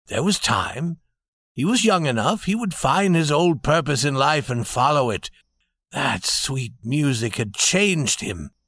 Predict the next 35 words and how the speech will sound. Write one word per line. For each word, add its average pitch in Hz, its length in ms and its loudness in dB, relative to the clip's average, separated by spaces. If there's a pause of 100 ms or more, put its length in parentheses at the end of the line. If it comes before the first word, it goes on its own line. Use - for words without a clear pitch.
(440)
Tomorrow 160 600 2
he 143 120 2
would 143 180 -2
find 117 400 -2
work. 92 400 -6 (520)
A 123 120 0
man 147 380 0
had 123 200 0
once 117 360 -2
offered 110 300 0
him 110 120 -2
a 104 60 0
job. 107 380 -4 (880)
He - 100 -4
would 185 160 2
find 254 380 2
that 110 220 0
man 180 340 0
tomorrow. 214 560 2
He 202 120 4
would 196 220 0
be 262 220 2
somebody 151 560 2
in 135 100 0
the 123 80 0
world. 123 400 2 (320)
He 269 320 2
would. 196 360 4
Soapy 165 440 -2
felt 104 300 0
a 107 80 -2
hand 120 460 -2
on 101 100 -2
his 98 180 -2
arm. 107 420 -2